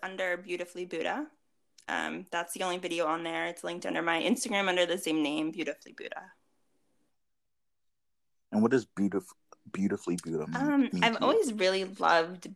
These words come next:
Speaker 1: Buddhas. I have, like, eight of them in my room in some capacity, and I just, they're really just peaceful.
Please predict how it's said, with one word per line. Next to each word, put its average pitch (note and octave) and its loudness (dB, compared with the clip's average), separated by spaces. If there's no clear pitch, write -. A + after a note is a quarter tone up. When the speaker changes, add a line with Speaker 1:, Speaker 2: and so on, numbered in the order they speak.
Speaker 1:
Buddhas. G#3+ 0
I E3+ 0
have, F3+ -10
like, F#3+ -6
eight F3 -2
of F#3 -4
them F3+ -4
in F3+ -4
my F3 0
room G#3 2
in D4 4
some C4 0
capacity, D4 0
and G#3 0
I A#3+ 6
just, C#4 -2
they're A#3+ 6
really C#4 4
just C#4 -10
peaceful. - -2